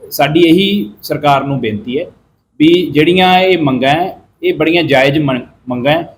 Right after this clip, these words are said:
ਇਹ ਉਸ ਕਮੇਟੀ ਦੇ ਵਿੱਚ ਵੀ ਸਰਕਾਰ ਵੱਲ, ਦੇ ਨੁਮਾਇੰਦਿਆਂ ਵੱਲੋਂ ਵੀ ਇਹ ਚੀਜ਼ ਮੰਨੀ ਗਈ ਹੈ ਤੇ ਇਹਦੇ 'ਤੇ ਜਲਦੀ ਤੋਂ ਜਲਦੀ ਐਕਸ਼ਨ ਲੈ ਕੇ ਤੇ ਇਹਦਾ ਇਕੱਲਾ ਭਰੋਸਾ ਨਹੀਂ, ਬਲਕਿ ਇੱਕ ਲਿਖਤੀ ਰੂਪ ਦੇ ਵਿੱਚ ਦਿੱਤਾ ਜਾਵੇ ਵੀ ਇਹ ਜਿਹੜੇ ਸਿਕਿਉਰਿਟੀ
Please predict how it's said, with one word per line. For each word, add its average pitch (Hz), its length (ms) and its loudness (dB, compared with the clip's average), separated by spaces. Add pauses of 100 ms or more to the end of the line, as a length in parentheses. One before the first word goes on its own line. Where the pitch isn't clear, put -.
(120)
ਇਹ 175 100 4
ਉਸ 175 240 0
ਕਮੇਟੀ 165 380 0
ਦੇ 202 80 6
ਵਿੱਚ 196 220 0
ਵੀ 202 120 0
ਸਰਕਾਰ 147 420 0
ਵੱਲ, 139 260 -4 (120)
ਦੇ 147 60 -10
ਨੁਮਾਇੰਦਿਆਂ 147 380 2
ਵੱਲੋਂ 165 240 0
ਵੀ 160 80 4
ਇਹ 160 140 2
ਚੀਜ਼ 143 180 -2
ਮੰਨੀ 131 340 -4
ਗਈ 131 220 -2
ਹੈ 185 40 -8 (580)
ਤੇ 214 60 0
ਇਹਦੇ 202 280 4
'ਤੇ 208 180 2
ਜਲਦੀ 160 400 0
ਤੋਂ 226 120 2
ਜਲਦੀ 143 500 0 (260)
ਐਕਸ਼ਨ 147 320 -6
ਲੈ 127 200 -2
ਕੇ 180 240 -10 (520)
ਤੇ 147 120 2
ਇਹਦਾ 170 300 2
ਇਕੱਲਾ - 880 -2
ਭਰੋਸਾ 175 440 0
ਨਹੀਂ, 185 200 -2
ਬਲਕਿ 165 280 0
ਇੱਕ - 100 -8
ਲਿਖਤੀ 160 320 0
ਰੂਪ 233 180 2
ਦੇ 208 120 2
ਵਿੱਚ 190 160 0
ਦਿੱਤਾ 160 280 0
ਜਾਵੇ 117 280 -4 (460)
ਵੀ 147 80 2
ਇਹ 165 100 4
ਜਿਹੜੇ 175 500 2 (920)
ਸਿਕਿਉਰਿਟੀ 175 800 0